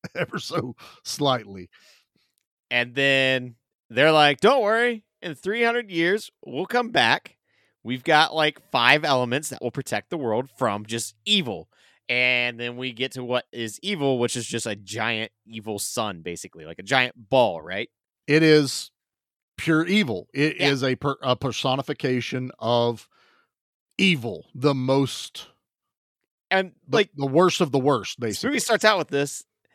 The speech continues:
Speaker 2: and then
Speaker 1: Yeah.
Speaker 2: nineteen ninety-seven, Luke Perry messes it up.
Speaker 1: <laughs>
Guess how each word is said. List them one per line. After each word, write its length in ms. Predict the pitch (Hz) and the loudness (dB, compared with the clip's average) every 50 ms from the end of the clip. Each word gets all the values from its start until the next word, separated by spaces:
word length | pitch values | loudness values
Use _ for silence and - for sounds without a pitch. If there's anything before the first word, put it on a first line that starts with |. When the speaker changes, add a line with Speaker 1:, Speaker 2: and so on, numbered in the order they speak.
| _ - | _ -6
Speaker 2:
and 140 | 139 139 | -4 -2
then 100 | 143 143 131 | -2 -2 -2
Speaker 1:
Yeah. 40 | 131 | 0
Speaker 2:
nineteen 380 | 147 170 196 180 - 196 190 | 0 0 0 -2 -6 -6 -2
ninety-seven, 720 | 180 180 175 160 147 - - - 175 180 165 151 139 135 | -2 0 0 0 -2 -4 -2 0 0 0 0 0 -2 -2
Luke 220 | 135 143 143 _ - | -4 -4 -4 _ -4
Perry 360 | - 147 143 139 139 135 131 | -2 0 0 0 0 -2 -2
messes 440 | 120 127 143 151 - - 180 151 170 | -2 0 0 0 -2 -4 -10 -6 -4
it 140 | 202 202 | -2 2
up. 240 | 170 127 120 143 - _ _ _ _ _ _ _ _ _ | 2 4 2 2 0 _ _ _ _ _ _ _ _ _
Speaker 1:
<laughs> 0 | - | -8